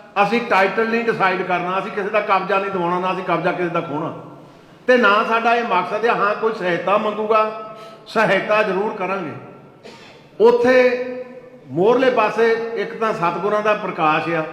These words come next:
ਅਖੰਡ ਪਾਠ ਚੱਲ ਰਿਹਾ, ਤੇ ਦੂਸਰੇ ਪਾਸੇ ਕੋਈ ਮੋਹਰੇ ਚੁਣੌਤੀ ਵੀ ਨਹੀਂ। ਜੇ ਹੋਵੇ ਵੀ ਚੁਣੌਤੀ ਤੇ ਐਗਜ਼ੈਕਟਿਵ ਮੈਜਿਸਟਰੇਟ ਨੇ ਹੁਕਮ ਦੇਣਾ ਹੁੰਦਾ ਕਿ ਗੋਲੀ ਚਲਾਈ ਜਾ ਸਕਦੀ ਆ।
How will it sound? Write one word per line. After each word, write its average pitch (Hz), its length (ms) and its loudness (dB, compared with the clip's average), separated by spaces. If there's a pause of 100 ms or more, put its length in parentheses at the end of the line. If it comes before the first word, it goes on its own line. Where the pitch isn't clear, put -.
(760)
ਅਖੰਡ 185 280 0
ਪਾਠ 202 300 0
ਚੱਲ 190 180 0
ਰਿਹਾ, 180 440 -4 (720)
ਤੇ 254 160 6
ਦੂਸਰੇ 226 440 2
ਪਾਸੇ 254 380 4
ਕੋਈ 247 640 2 (140)
ਮੋਹਰੇ 233 260 4
ਚੁਣੌਤੀ 208 540 0
ਵੀ 247 140 0
ਨਹੀਂ। 226 280 0 (720)
ਜੇ 247 200 4
ਹੋਵੇ 208 380 4
ਵੀ 269 120 4
ਚੁਣੌਤੀ 220 640 -2 (520)
ਤੇ 233 100 6
ਐਗਜ਼ੈਕਟਿਵ 202 580 2
ਮੈਜਿਸਟਰੇਟ 196 760 -2
ਨੇ 208 120 -6
ਹੁਕਮ 180 400 -6
ਦੇਣਾ 175 260 -4
ਹੁੰਦਾ 160 340 0
ਕਿ 196 160 -4
ਗੋਲੀ 156 320 0
ਚਲਾਈ 160 380 2
ਜਾ 147 200 0
ਸਕਦੀ 123 420 -6
ਆ। - 20 -8